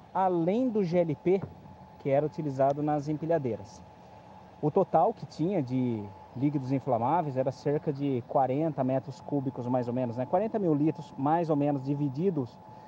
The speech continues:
de forma fracionada em I B Cs plásticos, I B Cs metálicos, tambores.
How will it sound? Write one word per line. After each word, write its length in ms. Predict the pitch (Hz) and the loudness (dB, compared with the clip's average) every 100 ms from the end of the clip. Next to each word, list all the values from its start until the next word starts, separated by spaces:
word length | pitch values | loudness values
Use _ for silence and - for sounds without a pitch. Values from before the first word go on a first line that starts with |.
| - - - | -20 -20 -8
de 100 | 131 | 0
forma 260 | 165 160 151 | 4 4 4
fracionada 840 | 185 185 185 139 143 185 160 123 - - - - | 4 2 4 4 4 2 2 0 -6 -18 -8 2
em 300 | 156 170 170 | 2 4 4
I 40 | |
B 160 | 160 160 | 4 2
Cs 300 | - 170 - | 2 0 4
plásticos, 840 | 180 196 214 208 208 202 196 160 | 6 8 8 4 0 4 4 2
I 40 | |
B 160 | 151 156 | 2 0
Cs 560 | - 165 160 156 - | 0 2 2 2 0
metálicos, 920 | 147 143 - 185 196 185 185 190 170 | 0 0 6 6 6 4 2 0 -2
tambores. 1080 | - 165 156 156 185 190 190 185 175 - - | 4 4 6 6 8 8 6 2 -2 -8 -14